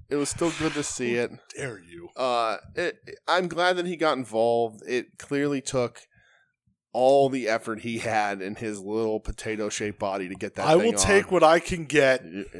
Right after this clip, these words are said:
Speaker 1: that is, that is in fact all you can do. Um, so, you know, I don't know if his kid's ready to wrestle, if he's gonna keep doing this kind of thing. Uh,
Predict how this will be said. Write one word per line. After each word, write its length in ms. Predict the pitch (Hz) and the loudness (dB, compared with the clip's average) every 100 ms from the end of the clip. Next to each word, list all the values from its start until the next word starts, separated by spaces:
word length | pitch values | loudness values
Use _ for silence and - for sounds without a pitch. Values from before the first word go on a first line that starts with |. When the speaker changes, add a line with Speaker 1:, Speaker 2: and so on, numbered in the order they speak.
| 87 | -6
Speaker 1:
that 160 | 104 | -6
is, 180 | 101 - - | -6 -14 -10
that 160 | 98 | -6
is 120 | 107 107 | -6 -8
in 140 | 101 | -8
fact 280 | 113 107 - | -8 -8 -8
all 260 | 98 110 117 | -4 -4 -4
you 140 | 104 | -10
can 160 | - 95 | -12 -4
do. 300 | 127 98 87 _ _ - _ _ _ | -2 -2 -6 _ _ -20 _ _ _
Um, 540 | - 110 107 101 98 92 | -2 0 2 0 -6 -12
so, 400 | - 143 135 113 | 0 4 4 2
you 140 | 156 | 0
know, 240 | 143 131 117 | 2 2 2
I 120 | 131 | 0
don't 160 | 139 135 | 0 2
know 220 | 131 127 | 2 0
if 100 | - | -2
his 200 | 131 - | -8 -8
kid's 380 | - 127 117 107 | -6 -4 -4 -6
ready 200 | 117 117 | -6 -4
to 100 | 104 | -6
wrestle, 640 | 104 143 151 156 143 139 | -2 -2 0 -2 0 0
if 120 | 127 - | -2 -6
he's 200 | 107 - | -10 -8
gonna 260 | 107 92 92 - | -8 -8 -12 -12
keep 160 | 110 | -10
doing 180 | 117 107 | -8 -6
this 140 | 127 - | -8 -6
kind 240 | 139 135 | -4 -4
of 80 | 127 | -4
thing. 440 | 139 139 139 135 _ _ - _ _ - | -4 -2 -2 -6 _ _ -20 _ _ -6
Uh, 180 | 101 | -6